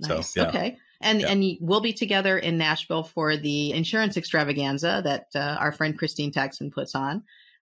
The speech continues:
Speaker 2: Uh, so that'll be fun. So if you guys are, uh, wanting to, to come up to Nashville and hang out and talk nerdy compliance stuff with us, uh,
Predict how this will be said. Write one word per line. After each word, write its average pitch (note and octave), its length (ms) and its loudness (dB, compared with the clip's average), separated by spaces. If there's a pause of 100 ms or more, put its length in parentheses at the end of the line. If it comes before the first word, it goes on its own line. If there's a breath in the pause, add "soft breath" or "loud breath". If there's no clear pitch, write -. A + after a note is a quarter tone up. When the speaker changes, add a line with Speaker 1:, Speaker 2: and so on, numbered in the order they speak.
Speaker 2:
Uh, D3 200 -8
so - 160 -6
that'll F#3 200 0
be G3 120 0
fun. D#3 400 2
So G3+ 100 0
if F3 120 0
you F#3 80 0
guys E3 200 2
are, D#3 260 4
uh, D3+ 140 4
wanting D#3+ 340 4
to, D3 280 2
to - 120 -2
come E3+ 260 2
up D#3+ 180 2
to D#3+ 120 0
Nashville D3+ 460 0
and C#3+ 120 0
hang C#3+ 240 0
out C#3 200 0
and C#3 160 -4
talk C#3+ 280 2
nerdy C#3+ 360 0
compliance C3+ 540 -4
stuff C3 240 -4
with C#3 180 -10
us, C3+ 260 -8
uh, D3 180 -8